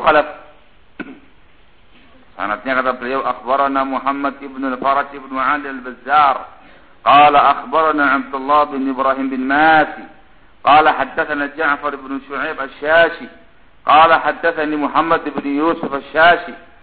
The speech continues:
Qala haddatsani Ibrahim ibn Munabbih.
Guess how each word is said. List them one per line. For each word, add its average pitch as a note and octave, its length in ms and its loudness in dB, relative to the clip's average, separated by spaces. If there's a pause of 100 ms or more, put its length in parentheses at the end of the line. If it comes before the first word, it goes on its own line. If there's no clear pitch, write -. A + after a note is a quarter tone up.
(320)
Qala D#3+ 420 6
haddatsani D#3 580 -2
Ibrahim D3 380 -2 (460)
ibn C#3+ 180 -6
Munabbih. C#3+ 560 0